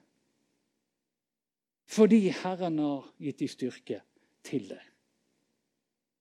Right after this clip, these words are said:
Vi trenger å se forbi oss selv og våre egne behov og lengsler for å finne tilfredsstillelse i det å tjene Herren. Og Gud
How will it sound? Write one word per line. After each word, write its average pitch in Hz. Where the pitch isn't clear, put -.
Vi 214
trenger 220
å 208
se 220
forbi 202
oss -
selv 117
og 185
våre 185
egne 196
behov 165
og 160
lengsler 156
for 170
å 170
finne 170
tilfredsstillelse 147
i 131
det 131
å 120
tjene 123
Herren. 117
Og 147
Gud 208